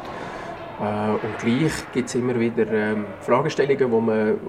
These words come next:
aus den Daten, äh, rausbekommt. Und, und wenn man es diskutiert, ähm, dann, ähm, gibt's manchmal schon, ja, gibt's mehr Energie in einem gewissen Bereich, wo man vielleicht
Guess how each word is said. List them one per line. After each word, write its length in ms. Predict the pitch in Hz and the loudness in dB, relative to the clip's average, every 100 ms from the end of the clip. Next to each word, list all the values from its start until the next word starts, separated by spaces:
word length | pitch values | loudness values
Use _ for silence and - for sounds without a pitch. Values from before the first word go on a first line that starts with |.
| - - | -8 -8
aus 140 | - | -6
den 100 | 117 | -2
Daten, 440 | 104 101 127 135 | 2 2 2 0
äh, 220 | 113 101 95 - - - | 2 2 -2 -4 -4 -4
rausbekommt. 680 | 110 95 - - - - 135 | -4 -4 -2 -4 -4 -4 -2
Und, 280 | 120 120 | -2 -4
und 280 | - 120 113 | -6 -6 -2
wenn 100 | 113 | 0
man 60 | 113 | 0
es 100 | 113 | -2
diskutiert, 720 | 117 - 120 - 113 160 156 - - | -4 -6 -10 -4 0 0 -2 -10 -10
ähm, 540 | 117 117 120 123 120 113 | -6 -6 -6 -4 -4 -2
dann, 200 | 110 113 | -4 -2
ähm, 440 | 113 107 110 - - | -2 -2 -2 -6 -8
gibt's 180 | 123 113 | -6 -2
manchmal 280 | 107 117 107 | -2 0 -2
schon, 540 | - 120 139 139 - - - | 0 2 2 0 -2 -8 -6
ja, 140 | - 113 190 - | -4 -4 -4 -6
gibt's 220 | 135 - | -6 0
mehr 240 | 123 147 | 4 6
Energie 380 | 147 135 135 160 | 4 2 -2 -2
in 80 | 147 | 0
einem 100 | 123 | 0
gewissen 320 | 127 123 113 | -2 -2 0
Bereich, 340 | 113 120 135 | 2 2 -2
wo 80 | - | -2
man 140 | 110 107 | -2 -2
vielleicht 280 | 117 113 | -2 -4